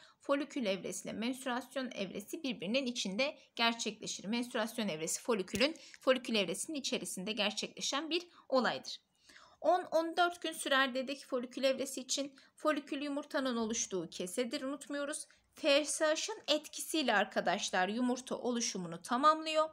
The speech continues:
Gelişen foliküle biz ne diyoruz? Graf folikülü diyoruz. Graf folikülü. Ve folikül geliştikten sonra da östrojen salgılamaya başlıyor arkadaşlar. Bu östrojen de ne yapıyor?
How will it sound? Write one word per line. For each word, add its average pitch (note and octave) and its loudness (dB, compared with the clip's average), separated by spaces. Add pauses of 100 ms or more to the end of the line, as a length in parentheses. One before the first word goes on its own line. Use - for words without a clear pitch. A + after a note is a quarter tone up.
(600)
Gelişen E4 2
foliküle C4 -2
biz B3+ -6
ne C4 0
diyoruz? D#4+ -6
Graf C4 2
folikülü - -8
diyoruz. - -12 (120)
Graf A#3 2
folikülü. - -6 (340)
Ve D4 -8
folikül D#4+ -2
geliştikten D4 -2
sonra B3 -6
da A4 -4
östrojen C4 0
salgılamaya F#3 0
başlıyor F3+ 0
arkadaşlar. F#4 -2
Bu D#4 0
östrojen C4+ 0
de B3 -2
ne D4 2
yapıyor? B3 2